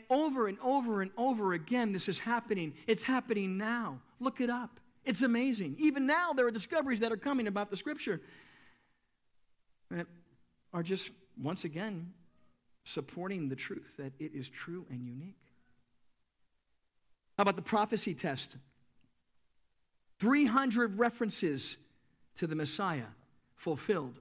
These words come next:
by Jesus. Did you know that? Three hundred. Now, there was a book written a number of years ago called the, the, the, uh, uh, the Passover Plot.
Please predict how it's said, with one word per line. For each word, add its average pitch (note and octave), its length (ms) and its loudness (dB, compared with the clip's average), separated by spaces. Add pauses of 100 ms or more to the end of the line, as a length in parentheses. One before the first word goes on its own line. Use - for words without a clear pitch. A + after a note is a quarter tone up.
by C#3 140 -2
Jesus. B2+ 360 -6
Did D#3+ 220 -8
you F#3 60 -4
know F3+ 160 -6
that? F#3 140 -8 (180)
Three B3+ 340 2 (200)
hundred. G#3+ 460 -2 (560)
Now, F#3 80 4
there A3 100 4
was A#3 120 4
a A3+ 40 2
book A#3 220 -2
written G#3+ 180 2
a F#3 40 -2
number F#3+ 180 0
of E3+ 80 -2
years G3 180 4
ago F3 220 0
called D#3+ 280 -2
the, C#3 60 -6 (200)
the, C#3 340 2
the, C3 260 0
uh, A#2+ 160 -2 (500)
uh, B2+ 60 -8 (1400)
the D3 80 -4
Passover F#3 440 0
Plot. - 260 -8